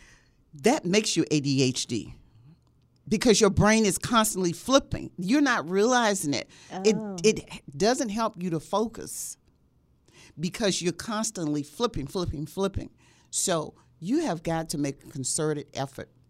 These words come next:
Speaker 1: And the adults have to take the ownership because you're sending a message to your kids. Focus, this is really nutty to say.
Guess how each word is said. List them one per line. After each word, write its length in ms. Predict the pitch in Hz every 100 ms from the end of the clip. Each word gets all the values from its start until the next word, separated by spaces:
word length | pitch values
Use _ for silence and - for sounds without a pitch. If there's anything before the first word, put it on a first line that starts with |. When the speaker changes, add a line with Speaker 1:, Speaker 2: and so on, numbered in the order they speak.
| _ _ _ _ _ _ _ _ _ _ _ _ _ _
Speaker 1:
And 180 | 156 156
the 60 |
adults 460 | 139 135 170 180 -
have 160 | 170 -
to 80 |
take 180 | 147 147
the 60 | 135
ownership 520 | 135 147 135 135 110 _ _ _
because 500 | 147 147 165 139 139 - _ _ _ _ _
you're 120 | 147
sending 300 | - 202 180
a 60 | 143
message 440 | 143 147 139 -
to 80 | 139
your 120 | 117
kids. 640 | 117 156 135 139 - - - _ _ _ _ _ _ _ _ _ _
Focus, 760 | _ - 180 180 185 190 - - - - _ _ _ _ _ _ _ _ _ _ _ _ _ _
this 180 | - -
is 260 | 135 135
really 280 | 131 139 131
nutty 300 | 127 131 135
to 160 | 131 135
say. 320 | - 143 135